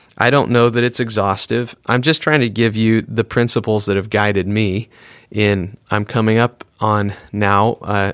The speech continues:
a decade of ministry at Cornerstone and, uh, five, six years of pastoral ministry before that. How do you work through seasons of weariness? And so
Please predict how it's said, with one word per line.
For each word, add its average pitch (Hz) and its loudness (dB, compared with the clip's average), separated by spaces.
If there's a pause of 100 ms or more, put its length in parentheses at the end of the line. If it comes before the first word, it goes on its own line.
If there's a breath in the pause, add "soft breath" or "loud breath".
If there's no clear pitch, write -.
a - -8
decade 120 0
of 104 -2
ministry 110 2
at - -2
Cornerstone 131 0 (400 loud breath)
and, 104 0
uh, 95 2
five, 110 0
six - -4
years 110 -2
of 104 -8
pastoral 107 -2
ministry 101 -2
before 123 -2
that. - -6
How 131 2
do 160 -2
you 180 0 (140)
work 123 2
through 110 -2
seasons 104 -2
of 101 -6
weariness? 117 -4 (380 soft breath)
And 113 -2
so 110 2